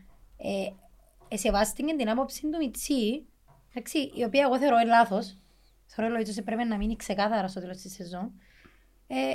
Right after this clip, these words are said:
εσεβάστηκε όμως την άποψη του που ήθελε να πάει εξω-, στο εξωτερικό και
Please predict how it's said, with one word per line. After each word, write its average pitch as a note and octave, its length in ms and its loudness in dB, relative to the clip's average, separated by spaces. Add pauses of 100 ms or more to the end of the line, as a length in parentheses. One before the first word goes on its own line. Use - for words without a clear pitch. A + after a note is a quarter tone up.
εσεβάστηκε A#3+ 480 0
όμως C#4 180 0
την A#3 160 -2
άποψη A#3+ 300 0
του A#3 80 0
που G#3 60 -2
ήθελε A3+ 200 -4
να G#3+ 120 -2
πάει G3 120 -2
εξω-, A3 320 -10
στο - 180 -10
εξωτερικό G3 440 -4 (800)
και - 140 -4